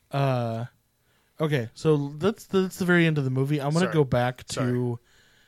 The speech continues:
Speaker 1: so, okay, so the first start of, the start of this movie is, uh,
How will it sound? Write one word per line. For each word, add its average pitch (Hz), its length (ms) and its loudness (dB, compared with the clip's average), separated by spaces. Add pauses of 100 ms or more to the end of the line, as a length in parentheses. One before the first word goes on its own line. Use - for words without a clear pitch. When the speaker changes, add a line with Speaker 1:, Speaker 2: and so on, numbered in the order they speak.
(160)
Speaker 1:
so, 160 280 4
okay, 151 340 0
so 170 220 2
the 160 160 2
first 208 360 -2
start 196 200 4
of, 180 80 -2
the 165 120 0
start 208 260 2
of 208 60 2
this 180 140 -4
movie 160 360 2
is, 135 460 0 (540)
uh, 117 500 0